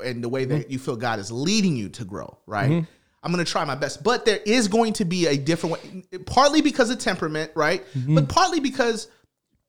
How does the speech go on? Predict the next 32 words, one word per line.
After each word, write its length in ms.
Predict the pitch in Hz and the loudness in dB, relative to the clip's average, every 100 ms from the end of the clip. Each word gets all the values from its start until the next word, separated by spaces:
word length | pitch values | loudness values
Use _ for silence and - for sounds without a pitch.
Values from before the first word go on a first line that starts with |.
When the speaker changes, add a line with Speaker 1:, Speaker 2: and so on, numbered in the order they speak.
| _ | _
Speaker 1:
you're 360 | _ 143 147 185 | _ -4 0 2
a 40 | |
girl 580 | 208 240 240 233 226 220 _ _ _ - | 4 6 6 6 2 -4 _ _ _ -14
and 160 | 135 | -8
he's 220 | 143 170 180 | -2 0 2
a 60 | |
boy. 420 | 165 202 202 180 175 - _ - | 2 4 6 6 2 -6 _ -2
And, 200 | 185 180 - | 0 0 -2
and 180 | 185 185 | -2 0
what 140 | 214 | 2
I'm, 160 | 202 185 - | 2 0 -2
and 100 | 190 | 0
I 80 | 180 | 0
think 200 | - 262 | -2 -8
what 240 | 190 190 175 | -4 -4 -4
it, 140 | 147 | -6
we 160 | 165 170 | -4 -2
continue 460 | 160 170 214 185 156 | -2 -2 -2 -2 -2
to 200 | 147 - | -4 -6
have 180 | 165 165 | -4 -4
to 80 | 151 | -6
come 280 | - 151 143 | -4 -4 -2
down 240 | 202 214 | -2 -4
to 200 | - 170 | -4 -4
is 160 | 143 135 | -2 -2
that, 180 | - | -2
well, 160 | 147 151 | 0 2
then 320 | 151 151 139 | 4 2 2
what 280 | 165 185 160 | 2 0 2
does 300 | 156 151 135 | 2 2 2
that 260 | 147 131 143 | 0 0 -4
mean? 760 | 139 151 190 185 117 76 55 | -4 0 4 4 2 -4 -14